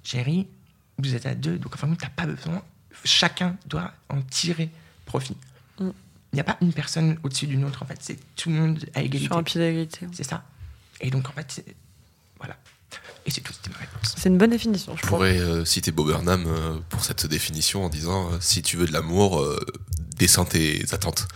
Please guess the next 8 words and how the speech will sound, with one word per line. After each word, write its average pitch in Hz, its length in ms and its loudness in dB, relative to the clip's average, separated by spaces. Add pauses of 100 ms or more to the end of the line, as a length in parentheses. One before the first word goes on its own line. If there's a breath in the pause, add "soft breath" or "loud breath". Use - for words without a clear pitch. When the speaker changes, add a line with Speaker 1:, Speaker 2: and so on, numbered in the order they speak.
(160 loud breath)
Speaker 2:
Mhm. 226 260 0
Speaker 1:
C'est - 240 -4
exactement 147 480 8
ça. 139 220 2
Speaker 3:
<laughs> - 40 2 (1900 loud breath)
Mais, 82 140 -6
je, - 140 -2 (100)
mais, 80 120 0